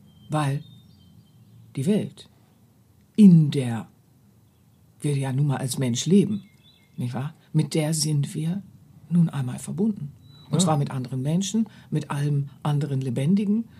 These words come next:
Speaker 1: mit Tieren und Pflanzen. Alles, alles ist miteinander verbunden, nicht wahr?
Speaker 2: Mhm.
Speaker 1: So, und interagiert miteinander.
Speaker 2: Mhm.
Speaker 1: Und deswegen haben die Erschöpfungszustände, die wir persönlich in unserem menschlichen Erleben und die Erschöpfungszustände, die wir innerhalb der Natur, der Ökologie und unserer Umwelt sehen,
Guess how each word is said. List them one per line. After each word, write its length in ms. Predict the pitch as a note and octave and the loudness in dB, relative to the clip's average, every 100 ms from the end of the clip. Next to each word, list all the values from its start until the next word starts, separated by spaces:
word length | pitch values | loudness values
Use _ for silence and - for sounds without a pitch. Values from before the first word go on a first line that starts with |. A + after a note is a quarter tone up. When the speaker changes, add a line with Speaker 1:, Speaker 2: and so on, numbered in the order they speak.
| - | -12
Speaker 1:
mit 140 | - C3+ | -8 -4
Tieren 320 | F3 E3+ C#3 | -2 -2 -2
und 80 | B2+ | -4
Pflanzen. 580 | D3+ E3+ G3 A3 A3 - - - - - | -4 -2 0 -2 -4 -6 -20 -20 -12 0
Alles, 400 | G#3 B2 - - - | 0 0 -6 -6 -2
alles 320 | A#3+ C4+ - | 0 0 -4
ist 200 | G#3 - | -4 0
miteinander 560 | G3+ G3+ E3 E3 D#3+ | 0 0 -2 0 -2
verbunden, 600 | D3 C3 D3+ A3+ G3 C3+ - D#3 | -4 -6 -2 -2 -2 -10 -10 -10
nicht 180 | D3 | -2
wahr? 200 | D3 B2 A2 | 2 2 0
Speaker 2:
Mhm. 80 | - - - _ | -8 -20 -20 _
Speaker 1:
So, 320 | - C#3+ - - _ _ | -6 -4 -6 -14 _ _
und 260 | E3+ D#3+ - | 2 2 4
interagiert 840 | G3 F3 F3+ D#3+ F3 G#3 A#2+ - _ D3+ | 2 2 0 -2 0 0 0 -8 _ 0
miteinander. 760 | D#3+ - C#3 B2 A#2+ A2+ B2+ | 2 0 -4 -6 -6 -4 -2
Speaker 2:
Mhm. 220 | A#2 G#2+ - _ | -2 -4 -12 _
Speaker 1:
Und 140 | D#3 D#3+ | -6 -4
deswegen 340 | F3 E3+ D#3 | -2 0 0
haben 120 | D#3 | -2
die 80 | D#3+ | -4
Erschöpfungszustände, 1200 | E3 - A#3+ - G#3 F#3 - F#3+ F3+ - D#3+ D3+ | -8 -6 -6 -2 0 0 -2 -4 -6 -4 -4 -4
die 180 | C#3+ D3 | -6 -4
wir 220 | E3 F3 E3+ - - | -2 -2 -4 -14 -6
persönlich 540 | D3+ D3 E3 F3 - | -4 0 2 0 0
in 100 | D3+ | -6
unserem 360 | D3 C#3+ B2 A2+ - - | -6 -4 -4 -6 -10 -2
menschlichen 520 | D#3 G3 G#3 G3 F#3 | 0 0 0 -2 -2
Erleben 300 | D#3+ E3 D#3+ | -2 -2 -4
und 140 | C#3+ | -6
die 60 | - | -8
Erschöpfungszustände, 1200 | C#3+ - A#3+ - G3 F#3 - - C4+ - F3 E3+ | -8 -4 -6 0 2 2 6 6 6 4 2 2
die 140 | E3 D#3 | 0 -2
wir 100 | D#3 | -2
innerhalb 360 | D#3+ C#3 C3+ C#3 | -2 -2 -6 -6
der 120 | A#2+ | -4
Natur, 420 | A#2 A#2+ G#3+ A#3 | -4 -4 2 2
der 140 | - - | 2 -4
Ökologie 480 | C#3 D3 C#3+ F#3+ G3 | -8 -8 -2 0 0
und 140 | D3+ | -2
unserer 260 | - C3+ C#3 | -10 -10 -2
Umwelt 400 | C4+ A3+ D#2 - | -2 -2 -6 -10
sehen, 260 | - G#2+ | -12 -14